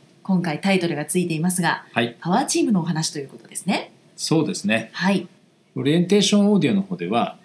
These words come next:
Speaker 2: 成功の方程式ということで、
Speaker 1: はい。
Speaker 2: えー、十個の項目について、あの、触れていますね。
Speaker 1: はい。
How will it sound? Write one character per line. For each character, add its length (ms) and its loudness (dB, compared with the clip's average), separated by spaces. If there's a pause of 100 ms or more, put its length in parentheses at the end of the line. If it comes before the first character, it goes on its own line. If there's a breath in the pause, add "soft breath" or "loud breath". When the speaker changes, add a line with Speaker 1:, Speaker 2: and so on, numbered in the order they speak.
(300)
Speaker 2:
成 220 2
功 200 0
の 60 0
方 140 0
程 220 0
式 220 -6
と 80 0
い 120 0
う 40 -8
こ 80 -10
と 160 -4
で、 380 -2 (100)
Speaker 1:
は 140 -6
い。 20 -4
Speaker 2:
え 40 -6
ー、 140 -6
十 180 -2
個 180 -4
の 140 0
項 200 -4
目 180 -4
に 100 -2
つ 140 -8
い 100 -4
て、 500 -2 (420)
あ 60 -12
の、 60 -10
触 100 -10
れ 100 -4
て 80 -10
い 60 -6
ま 80 -14
す 120 -10
ね。 200 -8 (100)
Speaker 1:
は 160 -2
い。 180 -2